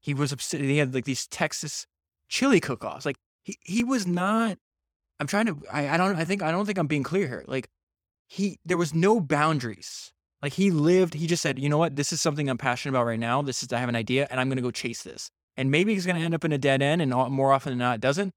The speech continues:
But then it also could lead to an unexpected place, and I could have more success, success than I could ever, ever imagine. And not only that, more importantly, he has fun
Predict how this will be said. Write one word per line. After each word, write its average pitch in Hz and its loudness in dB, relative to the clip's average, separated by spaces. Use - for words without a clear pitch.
But 151 2
then 190 2
it 175 0
also 190 0
could 143 -6
lead 147 0
to 143 -2
an 135 0
unexpected 139 -2
place, 127 -2
and 120 -6
I 113 -6
could 120 -12
have 123 0
more 123 -2
success, - -10
success - -2
than 120 -2
I - -2
could 117 -2
ever, 117 -2
ever 123 0
imagine. 101 -6
And 147 2
not 170 2
only 185 2
that, 175 2
more 156 -2
importantly, 156 -2
he 170 -10
has 170 -4
fun 156 -4